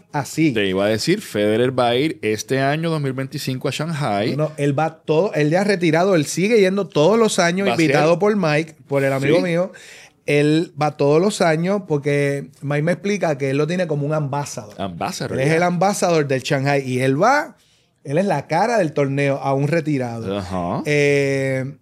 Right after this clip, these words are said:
Speaker 1: so, yo mantengo esa relación, eh, tengo,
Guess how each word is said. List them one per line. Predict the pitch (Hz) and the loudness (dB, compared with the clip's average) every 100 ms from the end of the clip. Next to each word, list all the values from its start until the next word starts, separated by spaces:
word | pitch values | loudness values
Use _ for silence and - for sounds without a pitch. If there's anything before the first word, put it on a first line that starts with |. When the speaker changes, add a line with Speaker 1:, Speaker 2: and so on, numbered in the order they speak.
| _ _ _ _ | _ _ _ _
Speaker 1:
so, | - - 147 147 | -6 0 0 2
yo | 139 143 | 0 2
mantengo | 165 175 190 | 0 0 0
esa | 190 196 | 2 2
relación, | 202 208 208 185 175 180 185 | 2 0 0 2 4 2 -2
eh, | 175 139 | -4 -4
tengo, | 127 135 | -4 -2